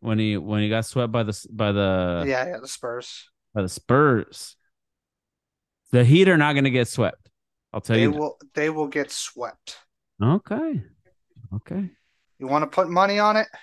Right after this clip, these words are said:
Speaker 1: I'm a Christian man. I do not, I do not bet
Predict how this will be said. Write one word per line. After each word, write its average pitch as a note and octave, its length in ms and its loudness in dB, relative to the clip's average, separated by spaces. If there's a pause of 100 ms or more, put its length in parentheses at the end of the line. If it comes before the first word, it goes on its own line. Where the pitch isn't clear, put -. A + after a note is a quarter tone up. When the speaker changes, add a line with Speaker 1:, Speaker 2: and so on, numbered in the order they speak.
(2500)
Speaker 1:
I'm D#3+ 200 6
a D#3 80 6
Christian C#3+ 480 2
man. A#2+ 300 2
I G2+ 80 0
do A2 160 -2
not, C#3+ 280 -2
I - 40 -6
do G#2+ 160 -4
not C3 180 -2 (260)
bet A2 540 -2